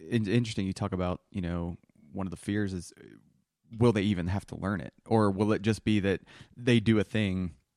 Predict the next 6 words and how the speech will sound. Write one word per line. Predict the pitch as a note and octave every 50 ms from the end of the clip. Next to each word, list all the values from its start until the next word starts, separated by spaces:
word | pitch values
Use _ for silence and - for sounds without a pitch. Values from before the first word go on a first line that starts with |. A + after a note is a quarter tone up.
| _ _ _ _ _ - _
and | A#2 G#2+
somebody | - C3 B2 A2+ G2 F#2
else | G2+ G#2 F#2+
completely | - - - G2 G2+ G#2+ G#2+ - F#2+ -
controls | - - F3 - - - G#2+ F#2 F2+ E2+ E2 E2 - - - - _ _ _ _ _ _ _ _
the, | _ G2+ G2+ G2+ F#2+ F#2+ F#2 F2+ E2